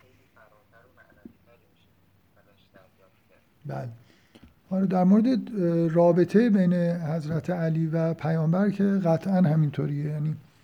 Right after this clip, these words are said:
Speaker 2: پیامبران، اه، شاگرد خاص داشتن در اطراف خودشون که جانشینشون می‌شد و فکر می‌کنم حضرت علی جانشین،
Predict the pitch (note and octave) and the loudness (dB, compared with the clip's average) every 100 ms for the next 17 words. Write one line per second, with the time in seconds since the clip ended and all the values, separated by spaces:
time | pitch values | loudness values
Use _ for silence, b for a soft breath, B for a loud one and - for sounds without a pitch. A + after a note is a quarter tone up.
0 | b - E3 E3+ E3 E3+ F3+ E3+ - B | b -8 -2 0 2 2 2 0 -4 B
1 | B B B B - D#3 D#3 D3+ D3+ D#3 | B B B B -10 -4 -2 -4 -6 -10
2 | - _ - - F3 E3 F#3 F#3 - - | -16 _ -12 0 2 4 4 2 0 2
3 | G#3 A3 - F#3+ E3 - F3+ F3 F3+ F3 | 4 2 2 0 0 -2 -2 -2 -4 -4
4 | E3 D#3+ - E3 D#3 - E3 E3 F3 E3 | -2 -4 -4 -6 -6 -6 -4 -4 -4 -4
5 | D#3+ E3 D#3 - G3 G3 F#3+ F3+ E3+ F3+ | -2 -2 -2 0 2 2 2 0 -2 -4
6 | E3+ D#3 D#3+ D#3+ D#3+ D3+ - - D#3+ E3 | -4 -4 -4 -4 -6 -10 -14 -12 -6 -4
7 | E3 D#3+ - - _ _ _ _ _ _ | -4 -4 -6 -14 _ _ _ _ _ _
8 | - b b D3 C#3 D3+ E3 D#3 D#3 D#3 | -20 b b -12 -10 -8 -6 -6 -4 -4
9 | D3 C#3 - D#3 D#3 | -6 -6 -4 -2 -2